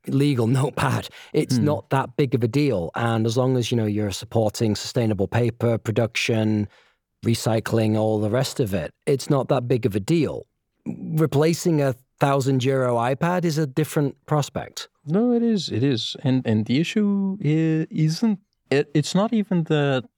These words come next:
Speaker 2: repairs are not accessible. It's the fact that they are prohibitively, prohibitively expensive.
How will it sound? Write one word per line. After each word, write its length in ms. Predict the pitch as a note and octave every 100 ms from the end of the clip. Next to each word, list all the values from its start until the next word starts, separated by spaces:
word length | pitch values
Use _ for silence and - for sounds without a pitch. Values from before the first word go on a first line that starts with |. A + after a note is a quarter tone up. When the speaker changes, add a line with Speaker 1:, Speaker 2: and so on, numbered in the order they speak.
| -
Speaker 2:
repairs 1120 | G#2+ G#2 _ - - C3 G2+ F#2+ - - - _ _ _ -
are 60 | A2
not 200 | A2 G#2
accessible. 720 | G2 - C3 A#2 F#2 - - _ _ _
It's 160 | - A2+
the 60 | -
fact 260 | A#2 A2+
that 180 | - A2
they 200 | A2+ A2
are 580 | G2 G2 F#2+ F#2 F#2 F#2+ _ _ -
prohibitively, 840 | C3+ A2 C3 B2 A#2+ A2 A2 A#2 -
prohibitively 1080 | - C3 A2 D3 D#3+ F3 C#3+ D#3 C3 G#2+ G#2+
expensive. 840 | G2 - - F#2+ - - - -